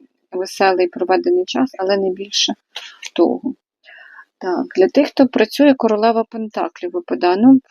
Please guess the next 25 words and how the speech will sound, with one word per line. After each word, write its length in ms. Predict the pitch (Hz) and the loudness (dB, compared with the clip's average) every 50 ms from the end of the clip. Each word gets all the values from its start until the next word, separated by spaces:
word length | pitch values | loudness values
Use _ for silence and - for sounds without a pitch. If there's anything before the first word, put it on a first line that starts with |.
| _ _ - | _ _ -8
королева 440 | - 220 220 220 240 247 233 220 214 - | -6 -4 -2 0 2 2 2 0 -2 -6
пентаклів, 540 | 202 202 202 - 220 - - - 208 196 | -10 -8 -2 -2 -2 -2 -2 -4 -6 -6
ресурси 540 | 202 202 214 - - 226 226 226 - - 214 | -6 -8 -10 -8 -6 -6 -6 -6 -6 -8 -8
завжди 440 | 202 - 208 196 202 196 175 - 175 | -4 -4 -6 -6 -6 -4 0 0 0
є. 280 | 160 - - - - - _ _ _ - - - - - _ | 0 0 -4 -8 -12 -12 _ _ _ -20 -20 -20 -20 -12 _
Її 300 | - 208 208 190 185 180 | 0 2 4 4 4 4
цінують, 800 | 175 - - 185 190 185 185 190 226 262 269 254 240 - - - | 2 0 -4 -2 0 2 2 4 6 6 6 6 4 0 -2 -4
її 200 | 180 170 170 175 | -4 -2 -2 -2
поважають. 1200 | - - 180 175 170 - 170 170 170 - 185 190 202 220 240 254 262 254 247 240 - - - _ _ _ _ _ _ _ _ _ _ _ _ _ _ _ _ _ _ _ _ _ _ _ _ _ _ - - - _ _ _ _ _ _ _ _ _ _ _ _ _ _ _ _ _ _ - _ _ _ _ _ _ _ _ _ _ _ _ _ _ _ _ _ _ _ - | -2 -2 -2 -2 0 -2 -4 -4 -4 -2 -2 0 2 4 4 4 4 2 2 -2 -6 -10 -20 _ _ _ _ _ _ _ _ _ _ _ _ _ _ _ _ _ _ _ _ _ _ _ _ _ _ -20 -20 -20 _ _ _ _ _ _ _ _ _ _ _ _ _ _ _ _ _ _ -20 _ _ _ _ _ _ _ _ _ _ _ _ _ _ _ _ _ _ _ -16
У 160 | - 196 202 | -14 -14 -12
вас 300 | 208 208 196 190 - - | -8 -8 -8 -8 -10 -12
такий 360 | - - 208 - - 214 208 214 | -12 -14 -12 -10 -8 -10 -8 -8
буде 180 | - - - 202 | -8 -8 -8 -8
стан. 220 | - - 214 214 | -4 -2 2 6
Ну, 140 | 240 269 320 | 6 6 6
це 140 | 330 - 254 | 4 2 0
така, 320 | - - 247 - 254 247 | 2 0 0 0 0 0
і 100 | 233 233 | 0 -2
бачите, 360 | 202 226 240 254 - - - | -2 -4 -4 -4 -6 -8 -12
по 120 | - - 240 | -12 -12 -8
картам, 340 | - - 185 185 - 196 190 | -6 -6 -6 -4 -6 -10 -10
це 140 | - - 240 | -6 -2 2
її 180 | 240 233 220 220 | 2 4 4 2
рутина. 480 | 208 214 - - - 269 262 262 - - | 0 -2 -6 -4 -4 -4 -2 -4 -4 -2
Ох, 360 | - 185 160 - - - _ | -2 -2 -2 -4 -8 -20 _